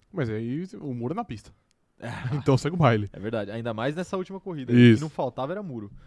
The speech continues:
Speaker 2: Mas problemas aí pro, pro Gunter que, é assim, é o que a gente falou. É o que você falou, né? Vai correr. Não vai faltar carro.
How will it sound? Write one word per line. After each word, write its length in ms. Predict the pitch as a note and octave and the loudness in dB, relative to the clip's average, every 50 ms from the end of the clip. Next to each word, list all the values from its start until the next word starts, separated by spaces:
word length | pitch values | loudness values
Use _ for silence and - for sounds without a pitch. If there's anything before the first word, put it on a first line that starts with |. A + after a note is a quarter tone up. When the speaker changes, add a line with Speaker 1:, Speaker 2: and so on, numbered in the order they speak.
| - - - - - _ _ _ _ | -20 -20 -20 -20 -20 _ _ _ _
Speaker 2:
Mas 260 | A#2+ A#2+ B2+ D#3 D3 | -4 -2 -2 -2 -2
problemas 460 | - - G#3+ G#3 F3 F3 F#3+ G#3+ A3 | -2 -2 -2 0 0 0 -2 -2 -2
aí 140 | G#3 G3 G3 | -2 -2 -2
pro, 420 | F3+ - G#3+ A3 G#3+ G#3 G3 F3+ D#3 | -4 -6 -8 -6 -4 -4 -4 -6 -6
pro 140 | - F#3+ F#3+ | -8 -12 -10
Gunter 400 | D3+ C3 C3+ D3 E3 E3 A3 G#3 | -6 -6 -6 -6 -6 -8 -10 -12
que, 580 | - - A3+ A3 G3+ D3+ B2 A2+ G#2 G2+ G2+ - A2+ - _ _ _ _ _ | -12 -12 -12 -10 -8 -8 -8 -8 -8 -10 -12 -14 -18 -20 _ _ _ _ _
é 80 | - D4+ | -12 -10
assim, 360 | D4+ - - F3+ C3 A2 A#2 | -10 -8 -8 -8 -8 -8 -8
é 160 | A#2 C3 C#3+ | -10 -8 -8
o 60 | F3 F3+ | -8 -8
que 80 | - A#3+ | -8 -10
a 20 | |
gente 100 | B3+ - | -10 -10
falou. 440 | - D#4+ A#3+ E3+ C3 G#2+ F#2+ G2 G#2+ A2+ A#2 _ _ _ _ _ _ - | -10 -10 -8 -8 -8 -10 -10 -14 -18 -20 -20 _ _ _ _ _ _ -14
É 60 | A#2+ | -12
o 20 | |
que 60 | A#2+ | -10
você 220 | D3 D#3+ - A3 G3+ | -10 -8 -8 -8 -8
falou, 280 | - G#3+ E3 B2 G2+ | -6 -6 -6 -6 -6
né? 160 | F#2+ G2 G#2 A#2 A#2+ _ _ _ | -8 -10 -14 -16 -18 _ _ _
Vai 180 | B2+ B2+ D#3 F#3 | -6 -4 -4 -2
correr. 520 | - - F4 A#3 C#3+ D3 D#3 B2+ F#2+ E2 - _ _ _ _ _ _ | 2 2 2 4 2 2 0 -2 -4 -8 -12 _ _ _ _ _ _
Não 140 | - B2+ B2 | -20 -18 -10
vai 440 | A#2 B2 C#3+ D#3 B2+ F#2+ F#2 F2 F2+ _ | -6 -4 -4 -4 -4 -6 -10 -14 -18 _
faltar 300 | _ C3 A#2 G#2 - G#2+ G#2 | _ -10 -8 -8 -8 -10 -10
carro. 400 | - - G#2 F#2+ F#2 A2+ G2 - | -8 -8 -8 -8 -8 -10 -12 -14